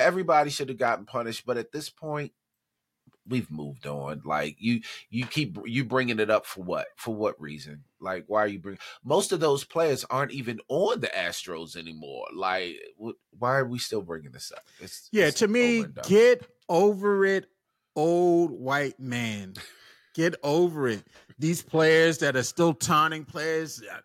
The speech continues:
Speaker 2: Uh, there was a player, uh, I think was on the Twins. He struck out. No, Carlos Correa is on the Twins, and they were playing the White
Speaker 1: Yeah.
Speaker 2: Sox, and,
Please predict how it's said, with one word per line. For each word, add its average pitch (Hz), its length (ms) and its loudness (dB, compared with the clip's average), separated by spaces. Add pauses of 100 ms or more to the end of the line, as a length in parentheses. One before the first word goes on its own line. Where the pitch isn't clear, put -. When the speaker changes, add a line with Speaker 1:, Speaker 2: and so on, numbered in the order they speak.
(440)
Speaker 2:
Uh, 123 200 0
there 135 160 -2
was 135 140 -4
a 135 60 -14
player, 151 520 -2
uh, 123 320 -4
I 127 60 -14
think 151 260 -6
was 139 200 -4
on 143 160 -2
the 131 80 -6
Twins. 147 420 -8
He 147 140 -6
struck 151 340 -6
out. 143 300 -4 (400)
No, 147 160 0
Carlos 196 400 2
Correa 151 380 2
is 120 120 -2
on 120 160 -6
the 110 60 -14
Twins, 120 420 -12
and 113 180 -8
they 131 80 -6
were 135 120 -6
playing 139 260 -8
the 123 60 -6
White 123 240 -2
Speaker 1:
Yeah. 127 60 -12
Speaker 2:
Sox, 120 380 -4
and, 113 280 -6